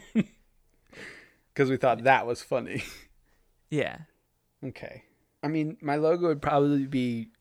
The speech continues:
Speaker 1: it'd probably be fi-, there'd be, probably be some flames.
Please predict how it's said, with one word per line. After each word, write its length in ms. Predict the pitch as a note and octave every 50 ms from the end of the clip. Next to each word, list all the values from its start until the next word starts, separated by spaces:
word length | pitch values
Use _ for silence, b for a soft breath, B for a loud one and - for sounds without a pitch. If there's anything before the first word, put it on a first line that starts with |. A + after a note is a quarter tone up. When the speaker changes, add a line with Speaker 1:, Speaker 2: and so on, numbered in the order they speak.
| _ -
Speaker 1:
it'd 140 | C#3+ C3+
probably 360 | - D#3+ D#3+ E3+ E3 D3 D3 C3
be 20 |
fi-, 340 | - - B2 G#2 A2 B2+ - - -
there'd 280 | - C#3 C3+ C3+ C3+
be, 80 | C3+ C#3+ C#3+ C#3+ C#3+ -
probably 300 | - C#3 D3 C#3+ C#3 C3+
be 20 |
some 220 | - - A#2 A2
flames. 580 | - - G2+ G#2+ A2+ A#2 B2+ C#3+ C#3+ - -